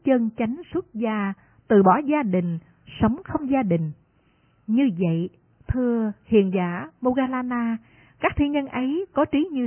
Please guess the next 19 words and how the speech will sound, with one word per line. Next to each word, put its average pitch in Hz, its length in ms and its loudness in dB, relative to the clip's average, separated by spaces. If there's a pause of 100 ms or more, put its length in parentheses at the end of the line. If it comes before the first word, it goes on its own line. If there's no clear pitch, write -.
(140)
sau: 220 320 -2 (600)
hay 226 600 2
trong 233 140 0
các 311 240 -8
vị 180 500 2
có 277 200 0
dư 262 180 4
y, 262 280 2 (400)
vị 202 160 4
ấy 262 420 0 (220)
là 190 520 2
vị 180 440 4 (220)
có 254 320 -2
dư 254 280 2
y? 269 200 0 (1300)
Rồi 185 600 4
tôn 247 140 0
giả 185 500 0
Moggallana 226 800 0